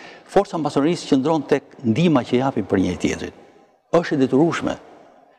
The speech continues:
Sikur unë të kërkoj një ndihmë mjeshtrit tim, dhe që kam në Itali, e ti them që kam të nevojë për një vllak këtu, me njëherë do vinë në dispozicion, se ata janë, kanë edhe një... Strukturë shumë të ngritur, kanë edhe në përbërje tyre kanë figura shumë, personalitet shumë të mëdha,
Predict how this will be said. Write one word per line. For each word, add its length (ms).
Sikur 220
unë 80
të 80
kërkoj 240
një 140
ndihmë 300
mjeshtrit 380
tim, 220
dhe 200
që 140
kam 180
në 120
Itali, 260
e 60
ti 100
them 180
që 140
kam 160
të 160
nevojë 320
për 160
një 160
vllak 240
këtu, 160
me 120
njëherë 320
do 80
vinë 200
në 80
dispozicion, 420
se 100
ata 220
janë, 140
kanë 200
edhe 180
një... 160
Strukturë 420
shumë 240
të 100
ngritur, 380
kanë 260
edhe 160
në 100
përbërje 380
tyre 240
kanë 180
figura 380
shumë, 240
personalitet 460
shumë 160
të 80
mëdha, 200